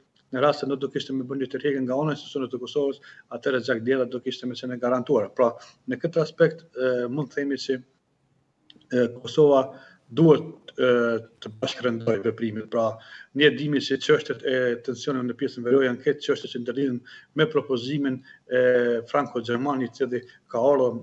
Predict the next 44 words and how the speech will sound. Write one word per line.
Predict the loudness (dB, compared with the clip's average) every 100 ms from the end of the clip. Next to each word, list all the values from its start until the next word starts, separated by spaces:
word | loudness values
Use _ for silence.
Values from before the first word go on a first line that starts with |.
| -6
edhe | -4 -2
në | -4 -6
Prishtinë, | -10 -6 -6 -4
po | -4
edhe | -2
në | -4 -4
Beograd. | 2 2 2 -4 -20 _ _
Siç | 0 0
dihet | 2 0
nga | 2 0 0
informacionet | 0 -2 -2 -4 -6
që | -2
ne | 0 0
kemi, | 0 -2 0 -4 -10 -20 _
kryeministri | -2 0 -2 -6 -4
Kurti | -4 -2 -4
ka | -4 -4
pranuar, | -4 0 2 4 4 0 -12 -20 -20 -20 -4
e, | 0 0 0
propozimin | -2 -2 0 -2 -2
franko-gjerman, | -6 -6 -4 -2 0 0 -2
i | -8
cili | -6 -2
de | -2
facto | -2 -4 -4 -4 -6 -6 -20 _
në | -4 2
qendër | 2 2 -2
e |
kësaj | -2 -2 -2
propozimi | -8 -8 -4 -4
e | -4
ka | -6
njohën | -4 -2 -4
reciprokën | -6 -10 -6 -6 -4
në | -4
mes | -6
Kosovës | -10 -6 -2 -2 -2
dhe | -4
Serbisë, | -6 -2 -2
po | -2
në | -2 -4
një | -2 0 4
de | 4 4
facto, | 2 -2 0 -4 -4